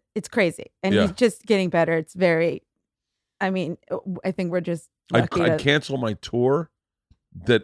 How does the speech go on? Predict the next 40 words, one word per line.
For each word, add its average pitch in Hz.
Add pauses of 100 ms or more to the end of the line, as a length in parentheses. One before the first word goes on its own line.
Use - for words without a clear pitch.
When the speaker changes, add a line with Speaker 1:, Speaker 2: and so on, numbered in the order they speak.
Speaker 2:
is 113 (220)
pretty 147
much 143
sold 135
out. 135 (200)
I'd 110
cancel 127
it 101 (480)
to 120
go 101
tour 90
with 85
him. 87 (120)
I'd 107
be 110
like, 107
"Yes, 120
I 120
got 117
it. 113
I 120
got 120
an 117
opportunity." 104
Speaker 1:
It 202
is 190
Speaker 2:
Just 220
'cause 214
I, 170 (140)
I 147
would 147
love 139
to, 135 (420)
I 127
would 135
love 175
to 160
have 123 (920)
his 131
brain 107